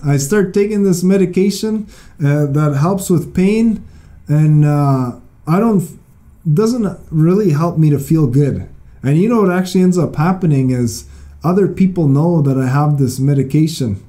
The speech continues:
and they want it. You know, talking about opiates, I guess.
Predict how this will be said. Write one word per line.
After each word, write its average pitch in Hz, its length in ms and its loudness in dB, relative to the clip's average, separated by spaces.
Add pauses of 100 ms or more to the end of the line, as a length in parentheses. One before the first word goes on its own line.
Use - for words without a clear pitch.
(220)
and 131 160 0
they 139 140 2
want 147 320 0
it. 165 100 -10 (360)
You 113 100 -8
know, 92 140 -10
talking 131 340 -4
about 120 300 -4
opiates, 127 520 -2
I 110 120 -6
guess. 104 380 -6